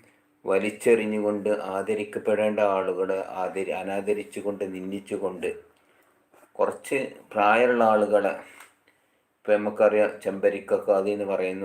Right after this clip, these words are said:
ഒരു വ്യക്തി, അദ്ദേഹം വളരെ ആത്മാർത്ഥതയുള്ള സൂഫി വര്യനായ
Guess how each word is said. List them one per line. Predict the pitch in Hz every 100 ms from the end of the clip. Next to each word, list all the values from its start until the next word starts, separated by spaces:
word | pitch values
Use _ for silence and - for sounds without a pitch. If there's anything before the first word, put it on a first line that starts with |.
| 92
ഒരു | 92 90
വ്യക്തി, | 85 _ 92 92 - _ _ _ _ _ 98
അദ്ദേഹം | 95 110 110 113 117 - - _ _ _ _ _ 92
വളരെ | 95 104 127 123
ആത്മാർത്ഥതയുള്ള | 104 - 104 104 - 101 98 95 92 - _ _ _ _ -
സൂഫി | 101 104 123 113
വര്യനായ | 107 104 101 98